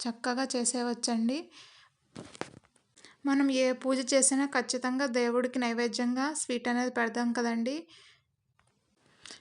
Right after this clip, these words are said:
ఎప్పుడు పరమాన్నం పాయసమే కాకుండా ఈ అటుకుల కొబ్బరి పొంగల్ని ఒకసారి ట్రై చేయండి. అందులోనూ చాలా సింపుల్గా, ఈజీగా ఉంటుందండి. టేస్ట్ కూడా చాలా బాగుంటుంది. మనకి టైం లేనప్పుడు ఈజీగా ఫైవ్ మినిట్స్లో ఈ ప్రసాదాన్ని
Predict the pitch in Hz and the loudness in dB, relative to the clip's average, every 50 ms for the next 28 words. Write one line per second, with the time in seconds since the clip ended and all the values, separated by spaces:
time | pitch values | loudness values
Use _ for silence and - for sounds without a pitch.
0 | _ - 285 277 285 - 285 294 294 - 285 254 247 247 262 262 254 254 269 269 | _ -2 -2 0 2 2 2 2 4 4 4 4 4 4 4 4 4 4 2 2
1 | 262 262 233 233 240 254 262 254 254 247 240 247 233 226 233 - 240 233 240 277 | 4 4 4 4 4 2 2 0 -2 0 2 2 2 2 2 0 2 2 4 4
2 | 302 294 247 - - - - - - - - 285 285 294 285 240 233 240 240 - | 4 2 0 -2 -4 -12 -20 -20 -12 -4 0 2 4 6 6 6 4 4 2 2
3 | 302 294 294 - 262 214 214 254 269 - 262 247 240 247 247 247 254 240 240 - | 2 4 4 4 2 4 4 2 2 4 2 2 4 4 4 4 4 2 2 2
4 | - 262 240 233 - 240 220 226 226 - 247 240 240 233 226 226 233 247 247 247 | 0 0 0 0 0 0 0 0 0 0 0 2 2 2 2 0 0 -2 -4 -6
5 | 254 - _ _ - 294 262 233 226 247 240 240 240 240 240 240 - 240 226 226 | -8 -10 _ _ -6 -4 0 0 2 2 2 0 0 -2 -2 -2 0 0 2 2
6 | 247 254 262 262 - - 240 240 226 254 254 247 240 269 262 254 233 233 233 214 | 2 2 2 2 2 2 2 0 2 0 0 0 2 2 2 2 2 0 0 0
7 | 262 254 247 254 247 240 226 220 240 233 220 226 220 226 240 240 - 214 220 226 | 0 0 2 2 2 0 0 0 -2 -2 -2 -2 -2 -4 -4 -2 -2 -2 -2 -2
8 | - - - 240 240 254 247 - 240 240 240 240 226 233 240 240 226 220 220 240 | -4 -4 -4 -2 -4 -2 -2 -2 -2 -2 -2 -2 -2 -2 -2 -2 -2 -4 -4 -4
9 | 220 226 226 277 381 440 - _ _ _ _ _ _ _ _ _ _ - - - | -4 -4 -4 -4 -6 -8 -10 _ _ _ _ _ _ _ _ _ _ -20 -8 -2
10 | 262 269 254 247 247 262 262 254 262 302 285 247 240 254 254 247 240 240 240 247 | 0 2 2 2 2 0 -2 0 0 0 0 2 2 2 2 2 2 0 0 0
11 | 247 254 254 254 247 240 240 233 233 254 247 240 247 247 247 254 247 240 240 240 | 0 0 0 0 -2 -2 -2 -2 -2 -2 0 0 0 0 0 0 0 2 2 0
12 | 240 240 240 240 - - - 262 262 262 254 254 - 240 233 - 247 240 233 240 | 0 0 0 0 0 0 0 0 0 0 0 -2 -4 -4 -4 -2 -2 -2 0 0
13 | 240 233 233 240 269 339 381 | 0 0 0 -2 -2 -4 -6